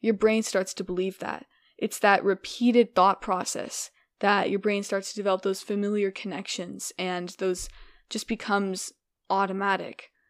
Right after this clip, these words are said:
So I deleted that comment so fast because I was not about to negatively impress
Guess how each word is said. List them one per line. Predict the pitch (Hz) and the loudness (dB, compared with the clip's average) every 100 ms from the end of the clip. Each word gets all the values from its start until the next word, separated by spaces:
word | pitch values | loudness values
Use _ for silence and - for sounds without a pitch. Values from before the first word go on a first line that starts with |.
| _ _ _ | _ _ _
So | - 233 202 196 190 - _ _ | 2 8 8 8 4 0 _ _
I | - 202 | 4 6
deleted | 233 247 196 185 | 6 4 2 2
that | 185 | 0
comment | - 185 180 180 190 _ _ _ _ _ _ _ | -2 -4 -4 -6 -8 _ _ _ _ _ _ _
so | - - 196 214 | -16 -2 6 6
fast | 220 185 180 - - | 6 0 -6 -8 -6
because | 214 208 196 - - | -4 -2 -4 -4 0
I | 202 202 | 4 6
was | 240 233 | 6 2
not | 196 185 185 | 0 -2 0
about | 185 180 - | 0 0 -2
to | 202 185 180 _ _ _ - | 0 2 0 _ _ _ -4
negatively | 196 196 214 196 190 196 190 | 2 4 4 2 2 2 0
impress | 185 - 196 196 | 0 -2 -4 -4